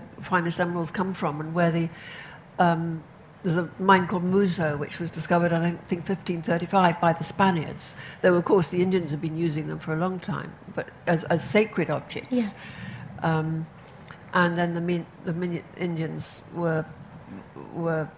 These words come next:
Speaker 1: slave drivers, and they sent them down and got them to mine them themselves for money. Um, but, um, then there are these stories about each individual m-,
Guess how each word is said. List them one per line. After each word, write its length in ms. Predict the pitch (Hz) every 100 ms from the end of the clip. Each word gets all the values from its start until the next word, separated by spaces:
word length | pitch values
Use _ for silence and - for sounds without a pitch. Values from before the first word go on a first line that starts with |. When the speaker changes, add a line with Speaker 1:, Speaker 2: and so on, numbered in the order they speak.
| -
Speaker 1:
slave 340 | - 165 190
drivers, 420 | 180 139 131 131 143
and 100 | 143
they 100 | 147
sent 220 | 165 131
them 120 | 156
down 300 | 156 160 151
and 120 | 151 175 -
got 160 | - 151
them 100 | 160
to 100 | 175
mine 240 | 165 156 151
them 100 | 151
themselves 520 | 147 160 160 151 156
for 120 | - 156 -
money. 280 | 175 151 160 - - - - - - -
Um, 340 | 165 170 175 - - - - - - - -
but, 260 | - - - - - - - - -
um, 420 | 190 185 185 185 - - -
then 220 | 226 220
there 100 | 220
are 80 | 214
these 360 | 208 190 - -
stories 560 | - - 254 254 185 151
about 240 | 170 180
each 180 | 202 180
individual 720 | 220 202 170 247 208 220 185
m-, 320 | 160 165 165